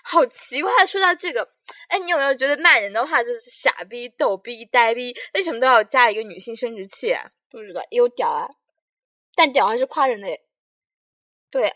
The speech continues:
Speaker 1: 那牛逼也算夸人的诶。
Speaker 2: 牛逼，有的时候就是。
Speaker 1: 为什么要用生殖，生殖器来夸人骂人？我觉得还蛮奇怪的。
Speaker 2: 不知道，可能牛逼比较厉害吧。
Speaker 1: 真的，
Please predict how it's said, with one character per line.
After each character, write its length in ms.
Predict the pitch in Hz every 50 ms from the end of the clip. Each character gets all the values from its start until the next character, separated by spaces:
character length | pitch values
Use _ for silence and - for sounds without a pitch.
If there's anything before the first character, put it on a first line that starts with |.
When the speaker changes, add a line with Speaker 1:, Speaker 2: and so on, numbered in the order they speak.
| _
Speaker 1:
那 80 | - 311 349
牛 160 | 285 254 240
逼 140 | 254 285 349
也 140 | 359 269 220
算 200 | - 269 226 214
夸 180 | 220 - 240 214
人 220 | 202 185 180 170
的 60 | 170
诶。 120 | 98 67 - - _ _ _ _ _ _ _
Speaker 2:
牛 120 | - 226 233 220 220 _
逼， 180 | - 254 247 233
有 160 | 233 180 160
的 60 | 196
时 120 | 226 - 233
候 100 | 214 202
就 160 | 208 208 208
是。 120 | 208 - 170 - - - -
Speaker 1:
为 100 | 339 381
什 60 | 311
么 100 | 247 240
要 80 | 262 262
用 100 | 262 262
生 240 | 285 - 277 269 277
殖， 160 | - - -
生 280 | - - - 285 269 254
殖 160 | 208 185 185 196
器 180 | - - 254
来 200 | 196 151 - 135
夸 260 | - - - 269 190
人 160 | 180 175 170 139
骂 160 | 196 185 117 92
人？ 140 | - -
我 80 | 185 185
觉 80 | 202 226
得 140 | 247 320
还 80 | 294 220
蛮 240 | 190 185 170 175 208
奇 260 | - - - - 185
怪 300 | 170 - 190 175 107 85
的。 140 | 58 50 - _ _ _ _ _ _ _ _ _ _
Speaker 2:
不 80 | _ 269
知 60 | 269
道， 100 | 247 240
可 160 | 240 - 240
能 140 | 226 233 233
牛 160 | 220 208 208
逼 160 | 214 233 240
比 80 | 220 208
较 120 | 196 175
厉 200 | 185 208 214 214
害 140 | 214 214 196
吧。 80 | - - - _ _ _ _ _ _ _ _ _ _ _ _ _ _ _ _ _
Speaker 1:
真 140 | - 208 196
的， 140 | 185 170